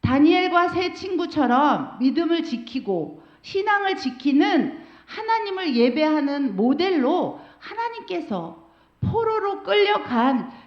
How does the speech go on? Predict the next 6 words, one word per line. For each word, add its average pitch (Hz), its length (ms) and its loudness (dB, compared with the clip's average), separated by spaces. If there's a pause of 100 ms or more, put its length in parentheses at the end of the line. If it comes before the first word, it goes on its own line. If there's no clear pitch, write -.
(100)
그들, 247 640 2 (240)
그들을 339 560 4
미리 285 1080 2
바벨론 220 840 0
그 - 160 -8
나라에 214 960 -2